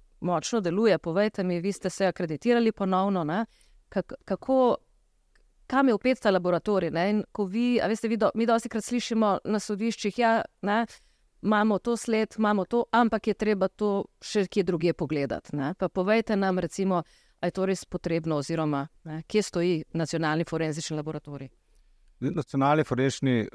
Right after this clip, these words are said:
Speaker 2: laboratorij kot ustanova, ki izvaja kriminalistično-tehnično forenzično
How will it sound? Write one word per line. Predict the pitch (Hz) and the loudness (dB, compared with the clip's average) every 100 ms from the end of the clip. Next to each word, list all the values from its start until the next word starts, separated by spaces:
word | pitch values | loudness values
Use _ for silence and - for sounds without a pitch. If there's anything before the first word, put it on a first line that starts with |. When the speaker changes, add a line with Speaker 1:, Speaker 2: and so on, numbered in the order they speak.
| - | -4
Speaker 2:
laboratorij | 101 107 - 123 117 90 | 2 2 4 2 4 0
kot | - 92 - - _ - | 0 -2 -4 -20 _ -10
ustanova, | 98 - 104 104 92 82 | -6 0 2 4 4 2
ki | - 90 82 80 - - | -4 -4 -4 -4 -8 -8
izvaja | 80 95 92 87 | -2 2 2 0
kriminalistično-tehnično | - 101 95 - 90 95 85 - 85 | -2 -2 -2 -4 -6 -4 -4 -6 -8
forenzično | - 92 92 - 98 | -4 -4 -4 -4 -6